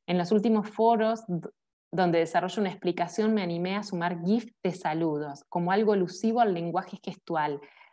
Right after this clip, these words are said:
algo que para todos los docentes es primordial, es esencial en nuestra tarea". Que no son detalles, sumar un gif, sumar una carita,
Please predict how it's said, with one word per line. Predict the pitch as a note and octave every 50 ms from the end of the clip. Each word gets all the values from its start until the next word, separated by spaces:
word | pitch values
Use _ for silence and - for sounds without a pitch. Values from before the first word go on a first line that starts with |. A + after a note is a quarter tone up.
| _ -
algo | G3 G#3+ A3+ G#3+ G#3+
que | G#3+ G3+
para | G3 - F#3+ F3 E3+ F3 -
todos | - A3 A3 B3+ C4
los | A#3+ G3 F3
docentes | F#3 F3+ - - A#3 B3 A#3 C4 G#3+ -
es | A3 G#3 G#3
primordial, | - - A3 G#3 F3+ D#3+ D#3 D3+ D#3 D3+ C#3+ D3 C#3+ -
es | G#3 G#3 A#3
esencial | A3+ - A3 F#3 F3 E3+ - G#3 G#3 A#3 C4 C4 C4 -
en | F#3 F3 E3+
nuestra | F3 E3 - - - D#3+ D3+
tarea". | D#3 D3 D3+ D3 C#3+ D3+ D#3 D3 C#3+ - _ _ _ _ _ _ _ _ _ _ _ _ -
Que | - G3 F#3 - - -
no | G#3 A#3
son | A3+ - C4+ C4+ C4+
detalles, | B3+ A#3 G3 - - A3+ A#3+ - - - D#3+ D3+ - -
sumar | - - F#3+ F#3+ G3 G#3
un | A3+ G#3 F#3+ F3
gif, | E3 G3 G3 F#3 F#3+ -
sumar | - - D#3+ E3 E3+ F#3
una | F#3 F3 D#3+
carita, | D#3+ E3 D#3+ F3 F3 D#3 D#3+ D#3+ D#3 D#3